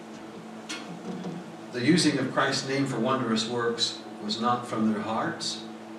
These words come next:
as they were not believers. Their lives were characterized by the old nature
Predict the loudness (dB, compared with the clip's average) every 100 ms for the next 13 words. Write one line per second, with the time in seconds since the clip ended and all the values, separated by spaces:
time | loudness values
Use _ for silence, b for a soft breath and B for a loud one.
0 | -12 -12 -12 -8 -4 -2 0 0 2 2
1 | 4 2 0 -2 -8 -12 -14 -14 -14 -14
2 | -12 -12 -12 -12 -8 -2 2 2 2 0
3 | 2 2 2 2 2 4 2 0 0 2
4 | 2 2 4 4 4 2 -2